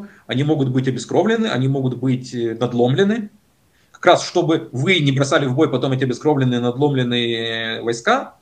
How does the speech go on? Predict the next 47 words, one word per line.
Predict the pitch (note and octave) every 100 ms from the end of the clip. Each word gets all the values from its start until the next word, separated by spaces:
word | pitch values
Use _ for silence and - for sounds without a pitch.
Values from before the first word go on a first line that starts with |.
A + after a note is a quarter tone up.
| -
у |
вас | G3
есть | A#3
резерв. | G#3+ G3+ C3+ - - _ _ _ _ _ _ _
Тот | G#3 -
факт, | G#3 G#3
факт, | - F#3 C3
что | - D#3
Россия | C#3 C3+ F3+ E3+ A#2 - -
не | - C#3 D#3+ F3
развивала | B2 B2 B2 C#3+ E3
успех | C3+ C3 - E3+ B2 -
после | D3 C3
занятия | A2+ C3 C#3
Лисичанска, | B2 C#3 - A#3+ B3+ - G#2+ - _ _ _ _ _ -
а | B2+
сидит | D3 D3 D3+
уже | B2+
неделю | B2+ B2 B2 C3 A#2 A2+ A2 A2+
на | A2+
одном | A2+ A#2
месте – | C#3 A#3+ - A2 - _ _ _ _ -
говорит | B2+ D#3+
о | D3
том, | G3+
что |
у | G3+
них | C#3
не | C#3
было | C#3
резерва. | E3 F3+ A#2+ G#2+ -
И | B2
это | D#3+
так, | F3 B2+
потому | A2+ A2+
что, | B2+
ну, |
все | - F#3
абсолютно | F3 D3 C3+
говорили, | B2 A#2 A#2+ G#3+ C3
что | A#2 C3
они | B2+
используют | C3 C#3+ B2 A2+
свои | C3+
последние | - - C#3 A2+ A2
максимальные | G#2+ A2+ A2 A2+
силы, | A2 G#3+ F#3 C3+